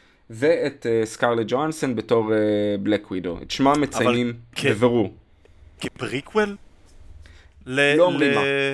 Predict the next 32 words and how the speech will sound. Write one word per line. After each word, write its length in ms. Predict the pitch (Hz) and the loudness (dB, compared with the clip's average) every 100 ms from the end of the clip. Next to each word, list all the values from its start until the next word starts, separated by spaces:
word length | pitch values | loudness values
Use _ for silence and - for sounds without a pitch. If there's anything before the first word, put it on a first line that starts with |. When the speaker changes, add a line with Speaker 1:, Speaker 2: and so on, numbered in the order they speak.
| 139 _ | -6 _
Speaker 2:
לאנד 240 | 139 151 | -4 0
Speaker 1:
אומרים 140 | 156 156 | 0 4
Speaker 2:
גיים? 160 | 202 | 2
Speaker 1:
שפשוט 560 | 196 190 160 - 190 - - - | 2 -2 -4 -2 -2 -2 -14 -6
Speaker 2:
אנחנו 220 | 139 139 | -2 0
Speaker 1:
או- 80 | 131 | 0
Speaker 2:
יודעים 520 | 160 - 180 202 247 247 _ | -2 -8 -8 -10 -10 -20 _
שבסיכוי 1000 | - 160 - 127 - - - 156 180 175 | -12 -12 -14 -12 -8 -10 -6 -2 -2 -4
יותר 600 | 160 120 - - - 151 | -10 -10 -10 -10 -2 -2
מסביר, 640 | 165 - 131 104 135 180 196 - _ - | -2 -8 -10 -8 -8 -8 -12 -20 _ -6
יהיה 160 | 117 135 | 0 2
להם 160 | 147 127 | 0 -4
קמאו 440 | - 117 117 127 | -8 -6 -4 -6
כזה 260 | - 104 117 | -8 -8 -6
או 80 | 107 | -4
אחר 180 | 123 | -6
בסיקרט 500 | 143 120 - - - | -6 -4 -4 -4 -8
וורס, 200 | 92 87 - | -16 -20 -16
בגלל 380 | 104 107 131 156 | -14 -4 -2 0
הקו 100 | 135 | 0
Speaker 1:
וואו. 180 | 117 127 | 0 0
Speaker 2:
העילה 180 | 120 117 | -4 -6
של 120 | 113 | -8
סיקרט 400 | - 127 - - | -12 -12 -12 -10
וורס, 300 | 117 113 107 | -8 -8 -8
שמביא 720 | 113 104 - - - 104 127 | -12 -14 -18 -20 -16 -4 -2
את 80 | 123 | -2
כל 180 | - 143 | 0 0
הווריאנטים 640 | 131 120 113 131 - 123 113 | 0 -2 -2 -4 -4 -10 -10
מכל 200 | - 123 | -4 0
העולמות 400 | 120 113 117 117 | 2 0 -6 -8
האפשריים, 640 | 113 - 101 110 120 120 | -8 -8 -8 -8 -8 -10